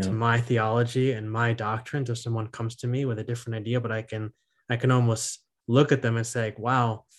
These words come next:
Speaker 1: I, I never thought of it like that before. Like, tell me more
Speaker 2: Yeah.
Speaker 1: about why you're so passionate about that." And I think that then creates that love and that bond that Jesus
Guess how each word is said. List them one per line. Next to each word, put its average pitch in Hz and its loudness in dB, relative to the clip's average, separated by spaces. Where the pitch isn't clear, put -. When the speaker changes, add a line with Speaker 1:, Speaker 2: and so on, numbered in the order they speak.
Speaker 1:
I, 135 4
I 131 4
never 127 4
thought 123 2
of 127 0
it 95 -4
like 101 -10
that 104 -10
before. 104 -10
Like, 101 -8
tell 120 -6
me 110 -4
more 104 -4
Speaker 2:
Yeah. 92 -4
Speaker 1:
about 104 -8
why 110 -2
you're 107 -4
so 113 -8
passionate 104 -8
about 87 -12
that." 113 -4
And 104 -8
I 113 -8
think 120 -4
that 120 4
then 120 2
creates 117 0
that 104 -4
love 120 2
and 104 -4
that 98 -12
bond 123 0
that 110 -6
Jesus 110 -2